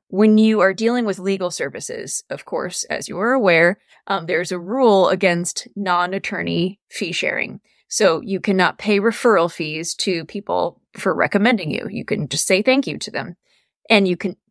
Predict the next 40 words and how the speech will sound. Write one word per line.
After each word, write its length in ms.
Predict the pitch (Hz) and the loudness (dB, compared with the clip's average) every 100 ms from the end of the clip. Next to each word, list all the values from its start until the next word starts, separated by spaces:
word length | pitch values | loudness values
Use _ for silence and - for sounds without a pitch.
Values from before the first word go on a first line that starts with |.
| - | -12
can 380 | - 311 214 | 0 2 2
pay 220 | 208 185 156 | 2 2 2
a 40 | |
referral 480 | 156 151 160 151 151 | -2 -6 -6 -6 -8
fee 220 | 156 147 | -12 -12
to 200 | - 160 | -10 -8
other 220 | 165 - | -8 -8
lawyers. 540 | 156 185 156 - - - _ _ _ _ _ | -6 -4 -4 -10 -12 -14 _ _ _ _ _
But 420 | 302 285 - - - | 2 2 2 -10 -6
my 160 | 208 208 | 2 2
digital 380 | 202 240 285 269 | 4 0 0 -2
contract 580 | - 190 180 208 156 | 0 -2 -2 -6 -6
shop, 380 | - - - - _ _ _ | -4 -2 -4 -6 _ _ _
they 120 | 214 202 | 0 4
are 80 | |
not 220 | 196 196 220 | 4 2 0
legal 240 | 208 196 | -4 -4
services. 640 | - 139 - - - - - | -4 -6 -6 -10 -8 -8 -6
It 120 | 160 | -6
is 120 | 170 | -6
not 220 | 175 151 - _ _ | -8 -10 -12 _ _
a 120 | 165 143 | -10 -4
law 260 | 175 208 | 2 2
firm. 400 | 202 208 196 190 _ _ - | 4 0 0 -2 _ _ -2
These 220 | 220 202 | 2 2
are 100 | 180 | 0
digital 420 | 170 196 214 247 | 2 0 2 0
products. 580 | 240 208 131 139 202 - | 0 0 0 2 -2 -2
They're 120 | 156 | -4
contract 580 | 139 - 180 170 180 - | -4 -6 -6 0 -2 -2
templates 540 | - 196 233 240 - | -6 -6 -6 -8 -8
that 160 | - - | -8 -8
people 400 | - 185 - 151 | -6 -6 -6 -2
download 560 | 190 202 202 202 196 190 | 2 4 6 6 4 2
and 140 | 170 | -4
they 80 | 160 | -6
can 220 | - 170 | -10 -10
customize 640 | - 180 - 180 170 170 170 - | -8 -10 -8 -6 -4 -4 -8 -12
for 220 | - 101 | -8 -6
themselves. 640 | 92 82 - - - - | -6 -4 -4 -6 -10 -14